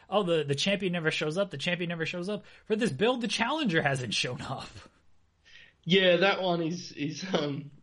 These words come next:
Speaker 2: that's a strange situation. I would love to know how hot that match would feel if things just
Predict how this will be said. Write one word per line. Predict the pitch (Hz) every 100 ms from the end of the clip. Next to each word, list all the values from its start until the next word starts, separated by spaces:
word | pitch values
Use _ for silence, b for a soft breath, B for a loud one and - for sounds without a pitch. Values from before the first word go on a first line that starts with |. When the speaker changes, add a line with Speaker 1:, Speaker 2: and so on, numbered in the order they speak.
| -
Speaker 2:
that's | 165
a | 151
strange | - 160 143 143
situation. | - - 139 131 127 135 135 B B B B -
I | 180
would | 190 185
love | 214 220 -
to |
know | 190 175 165
how | 143 156 143
hot | 147 151
that | 143 135
match | 143 -
would | 139 135
feel | 143 135 135
if | 135
things | - 131 131
just | 135 135 -